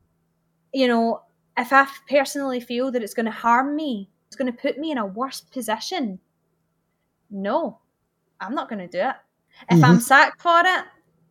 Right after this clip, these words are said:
Speaker 1: so be it. I don't think they should be sacked, personally, non-vaxxers, I don't think they should be sacked, 'cause you don't know what's going on in other people's lives.
Speaker 2: Yeah, it could be, uh, as unfair dismissal. I mean, the, the,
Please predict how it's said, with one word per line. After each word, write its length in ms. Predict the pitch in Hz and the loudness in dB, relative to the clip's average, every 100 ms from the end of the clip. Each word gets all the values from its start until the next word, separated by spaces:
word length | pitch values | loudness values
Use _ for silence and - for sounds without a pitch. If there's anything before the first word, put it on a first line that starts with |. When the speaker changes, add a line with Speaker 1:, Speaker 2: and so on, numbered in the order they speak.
| _ | _
Speaker 1:
so 380 | - - 269 262 | -18 -4 -2 -2
be 200 | 226 190 | -4 -6
it. 120 | 175 _ _ _ _ _ _ _ _ _ _ - | -8 _ _ _ _ _ _ _ _ _ _ 0
I 120 | 254 | 2
don't 180 | 269 277 | 2 0
think 180 | 277 262 | -4 -6
they 60 | 233 | -8
should 280 | - 240 | -8 -8
be 100 | 302 | -8
sacked, 580 | 277 311 330 - - - _ _ - _ _ - | -4 0 0 -4 -14 -20 _ _ -20 _ _ -4
personally, 640 | 277 277 - 302 311 311 302 | -2 -2 -2 -2 0 -2 -6
non-vaxxers, 800 | 247 254 262 262 285 - 320 320 - - | -4 -2 0 2 2 0 -6 -6 -8 -6
I 120 | 226 | -4
don't 160 | 285 | -4
think 160 | 311 277 | -6 -8
they 60 | 302 | -10
should 200 | 320 302 | -12 -12
be 80 | |
sacked, 400 | 294 339 349 - | -8 -6 -6 -10
'cause 160 | - 285 | -10 -8
you 140 | 294 392 | -6 -2
don't 200 | 494 330 | -2 0
know 100 | 294 | -2
what's 200 | 403 - | -4 -6
going 120 | 392 | -4
on 160 | 370 | -2
in 100 | 339 | -2
other 180 | 254 214 | -2 -4
people's 360 | 214 220 202 202 | -6 -10 -14 -10
lives. 440 | 190 294 - - _ _ _ _ _ _ _ _ - | -8 -10 -12 -20 _ _ _ _ _ _ _ _ 6
Speaker 2:
Yeah, 200 | 190 156 | 8 10
it 200 | 156 - | 6 8
could 160 | 208 | 10
be, 160 | 170 131 - | 10 8 10
uh, 140 | 180 190 | 10 10
as 180 | 175 143 | 8 8
unfair 380 | 160 156 - 151 | 6 6 8 8
dismissal. 580 | 131 - 190 175 139 135 | 8 6 8 8 6 6
I 60 | |
mean, 200 | 156 175 - - - _ _ | 8 8 6 -10 -14 _ _
the, 120 | 214 247 | 10 10
the, 160 | 254 | 10